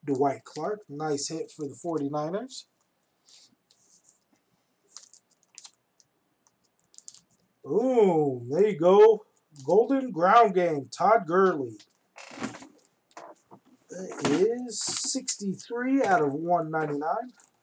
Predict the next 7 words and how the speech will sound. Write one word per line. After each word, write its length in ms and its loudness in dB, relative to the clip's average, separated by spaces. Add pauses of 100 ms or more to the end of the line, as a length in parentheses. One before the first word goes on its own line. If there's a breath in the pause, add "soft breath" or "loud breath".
(420)
Todd 440 -2
Gurley. 420 -2 (4000)
And 680 -14
we 200 -12
have 400 -4 (200)
Golden 520 0
Days, 600 4